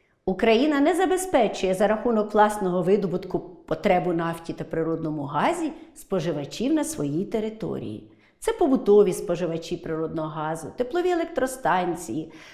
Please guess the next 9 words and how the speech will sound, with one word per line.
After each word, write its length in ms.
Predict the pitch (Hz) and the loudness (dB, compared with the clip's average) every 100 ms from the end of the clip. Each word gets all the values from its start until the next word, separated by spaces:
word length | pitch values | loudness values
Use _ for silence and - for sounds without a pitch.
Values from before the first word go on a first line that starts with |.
| - | -14
котельні, 720 | - 339 - 214 226 214 185 170 | -2 -2 4 4 6 2 0 -2
нафтопереробні, 1040 | 202 359 349 330 311 294 196 226 185 170 | -2 -2 -4 -2 0 2 4 4 4 0
хімічні 760 | 175 - 349 269 285 - 214 208 | -2 2 4 4 2 -2 -6 -4
заводи. 640 | 202 180 175 170 170 - - - - - - - | -2 -2 0 -2 -4 -6 -10 -20 -20 -20 -20 -6
У 120 | 185 | -2
дві 160 | 175 214 | 0 2
тисячі 400 | 262 254 - 190 | 2 2 0 2
дев'ятнадцятому 840 | 196 196 196 190 190 - 185 185 | 4 2 4 2 0 -2 0 2
році 540 | 196 381 - - - | 2 0 -2 -6 -8